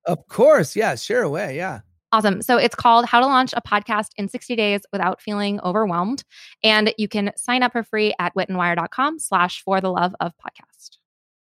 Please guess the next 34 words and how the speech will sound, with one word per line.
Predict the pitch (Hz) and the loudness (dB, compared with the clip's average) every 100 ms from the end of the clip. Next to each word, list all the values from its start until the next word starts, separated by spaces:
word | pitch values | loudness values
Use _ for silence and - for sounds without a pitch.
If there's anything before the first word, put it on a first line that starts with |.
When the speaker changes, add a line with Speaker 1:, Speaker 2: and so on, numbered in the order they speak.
| - | -8
Speaker 1:
Awesome. | 139 170 175 175 156 | -2 0 0 0 0
Well, | |
thank | 151 - 202 202 | 0 0 0 2
you. | 226 214 - _ _ | 0 0 -4 _ _
Thank | 180 170 | 0 0
you. | 175 | 0
Thank | 151 175 175 | 0 0 0
you. | 175 160 | 0 0
Uh, | 151 139 120 | 0 -2 -4
from | - 160 156 | 0 2 4
the, | 151 - _ _ _ | 2 2 _ _ _
the | 160 | 0
days | 139 165 180 202 208 208 185 | 2 2 4 4 2 0 -2
where | 165 170 160 147 - _ _ | 2 4 4 2 -2 _ _
you | - 160 | 0 4
were, | 156 151 147 _ _ 135 | 4 4 0 _ _ _
you | 151 | -2
know, | 151 135 127 _ _ _ _ _ | -2 -2 -8 _ _ _ _ _
learning | 147 180 202 208 202 202 | -2 2 2 4 2 2
and, | 160 151 | 0 0
and | 143 139 | -2 -4
growing | 131 165 180 185 180 180 175 - _ _ _ | 0 2 4 4 2 2 -2 -6 _ _ _
at | 139 - | -4 -4
Teachable | - 208 - 208 185 185 185 180 170 _ _ _ - | -4 -4 -2 0 2 2 4 2 -2 _ _ _ -4
to | 156 151 147 139 123 - _ | 0 2 0 -2 -6 -16 _
creating | - 180 185 175 | -2 0 2 2
your | 170 | 2
own | 165 160 | 2 0
podcast, | 139 170 165 143 165 160 147 - - | 0 0 0 -2 -4 -4 -6 -10 -6
making | 160 170 185 175 | -2 0 2 4
your, | 165 156 | 4 4
your | 147 147 | 2 0
first | 127 - 180 175 - | -2 0 4 4 2
stab, | 165 156 156 | 0 2 2